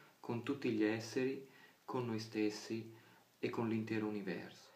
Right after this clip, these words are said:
Una volta che saremo capaci di vivere con questo cuore aperto, eh, senza più temere, senza più avere paura, allora ci renderemo conto realmente che tutto è uno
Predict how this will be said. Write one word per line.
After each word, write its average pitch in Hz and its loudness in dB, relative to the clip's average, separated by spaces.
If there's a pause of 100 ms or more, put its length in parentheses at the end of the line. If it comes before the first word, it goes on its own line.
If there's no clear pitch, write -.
(140)
Una 120 2
volta 156 12
che 143 8
saremo 131 6
capaci 127 6
di 117 0
vivere 127 6
con 104 -4
questo 107 2
cuore 127 8
aperto, 127 2 (400)
eh, 90 -4
senza 120 -2
più 123 0
temere, 123 6
senza 107 -2
più 117 0
avere 113 2
paura, 139 2 (680)
allora 127 4
ci 127 0
renderemo 117 0
conto 135 2
realmente 113 0
che 104 -6
tutto 107 -2
è 98 2
uno 120 0